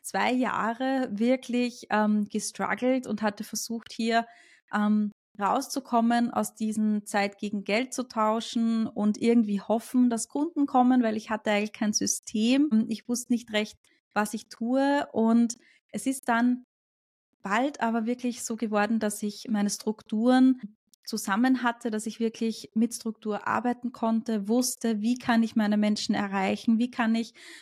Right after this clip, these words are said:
meinen Kunden und Kundinnen helfen, wie kann ich den Ablauf so optimieren, dass er für alle entspricht, dass der so, ähm, so gut ist, so bulletproof, dass ich wirklich weiß, ich kann von A bis Z den Weg mit meinen Kunden gehen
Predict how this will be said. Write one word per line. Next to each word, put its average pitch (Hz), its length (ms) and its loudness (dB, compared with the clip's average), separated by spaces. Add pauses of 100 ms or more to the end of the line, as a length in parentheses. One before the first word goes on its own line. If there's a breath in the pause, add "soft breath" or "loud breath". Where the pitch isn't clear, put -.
(120)
meinen 208 160 2
Kunden 233 240 4
und 220 100 2
Kundinnen 220 500 2 (280 soft breath)
helfen, 226 520 0
wie 254 120 0
kann 285 220 2
ich 277 120 2
den 254 160 0
Ablauf 233 380 -2
so - 260 -4
optimieren, 233 640 4
dass 220 180 0
er 214 80 0 (220)
für - 180 -4 (100)
alle 247 300 4
entspricht, - 720 0
dass 208 100 -4
der 214 140 -2
so, 285 400 0 (640 soft breath)
ähm, 226 460 2 (180)
so 285 260 -2
gut 339 380 2
ist, 180 240 -4
so 254 300 0 (280)
bulletproof, 247 760 0
dass 208 140 -18
ich 214 120 -20
wirklich 262 300 -10
weiß, 214 200 0
ich 226 100 -12
kann 214 140 -4
von 208 240 -6
A 226 240 2
bis 247 240 -4
Z 226 320 0 (360 loud breath)
den 220 120 6
Weg 247 200 2
mit 247 140 6
meinen 214 200 2
Kunden 254 420 4
gehen 214 440 2